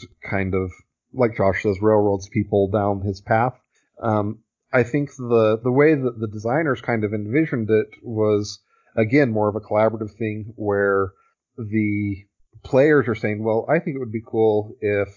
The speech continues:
this happened," and then, you know, the G M kind of facilitates that, and then,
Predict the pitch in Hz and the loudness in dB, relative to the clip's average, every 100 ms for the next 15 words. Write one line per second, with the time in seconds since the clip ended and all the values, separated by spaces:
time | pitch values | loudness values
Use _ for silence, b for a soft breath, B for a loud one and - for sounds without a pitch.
0 | _ _ _ - 107 135 - 95 95 98 | _ _ _ -6 -2 -2 0 -2 -2 -6
1 | 104 117 _ _ _ - 101 98 98 95 | -8 -10 _ _ _ -8 -6 -4 -4 -6
2 | 95 - 101 101 98 98 98 _ _ _ | -8 -12 -4 -2 -2 -4 -8 _ _ _
3 | _ 107 98 95 120 113 107 104 110 95 | _ -2 0 0 2 4 4 0 -2 -2
4 | 101 - 139 127 113 - 113 110 107 104 | -6 -2 0 2 -2 0 2 4 2 -2
5 | 101 98 98 95 98 | -10 -6 -6 -6 -10